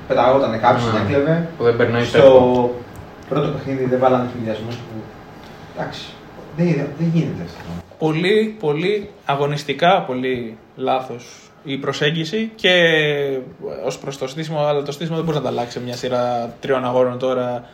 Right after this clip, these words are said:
Speaker 3: Έτσι έχει στηθεί όλη η ομάδα από την αρχή, πας για το καλύτερο.
Speaker 1: Και
Speaker 3: Δεν
Speaker 1: εγώ προσωπικά, ας πούμε, δεν ακούω αυτό το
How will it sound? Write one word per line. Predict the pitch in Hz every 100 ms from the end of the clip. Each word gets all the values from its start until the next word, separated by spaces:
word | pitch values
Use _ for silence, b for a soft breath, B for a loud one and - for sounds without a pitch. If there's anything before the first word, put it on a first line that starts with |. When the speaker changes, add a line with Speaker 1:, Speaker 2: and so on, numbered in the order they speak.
| B -
Speaker 3:
Έτσι | 220 214 202
έχει |
στηθεί | 180 175
όλη | 180 170
η |
ομάδα | 160 165
από | 151
την | 147
αρχή, | 147 -
πας | 196
για | 180 175
το |
καλύτερο. | 165 160 156 127 117 107
Speaker 1:
Και | 101
Speaker 3:
Δεν | 147 143 135 135
Speaker 1:
εγώ | 160
προσωπικά, | - 165 170
ας |
πούμε, | 180
δεν | 165 185
ακούω | 180 180 156 131 120
αυτό | - 127
το | 120